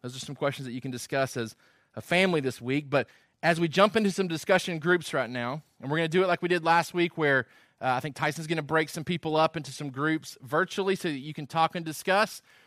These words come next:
We're gonna have a big group here, um, in the church building. But these are the questions that I want us to dialogue a bit about here just a little bit before we leave today.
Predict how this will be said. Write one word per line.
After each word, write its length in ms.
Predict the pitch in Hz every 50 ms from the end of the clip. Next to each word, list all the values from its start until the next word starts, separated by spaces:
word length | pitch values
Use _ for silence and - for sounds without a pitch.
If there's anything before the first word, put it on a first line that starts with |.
| _ _ _
We're 120 | - 151 151
gonna 140 | 170 170
have 160 | 151 156 156 156
a 60 | 147
big 220 | 143 156 160 156
group 300 | 139 147 165 165 160 -
here, 440 | - 160 175 180 180 185 190 180 - _ _ _ _ _ _ -
um, 400 | 143 147 147 147 143 135 135 135
in 100 | 143 147
the 60 | 151
church 340 | - - 175 165 156 - _
building. 320 | - 175 180 170 151 135 127
But 120 | 131 123
these 160 | 165 196 202
are 40 | 226
the 80 | 220 -
questions 360 | - 220 202 185 - 190 165
that 100 | 180 170
I 20 |
want 160 | 165 175 180
us 80 | 170 -
to 60 | 175
dialogue 460 | 156 156 160 160 160 156 151 147 139
a 40 | 139
bit 240 | 131 127 147 139 127 -
about 360 | 135 135 147 135 135 123 -
here 160 | 127 143 139
just 200 | 127 135 131 -
a 40 | 165
little 180 | 156 151 135 127
bit 180 | 123 131 123
before 240 | 127 120 - 135 131
we 120 | 127 131
leave 340 | 123 120 120 113 110 101 -
today. 340 | - - 113 110 104 101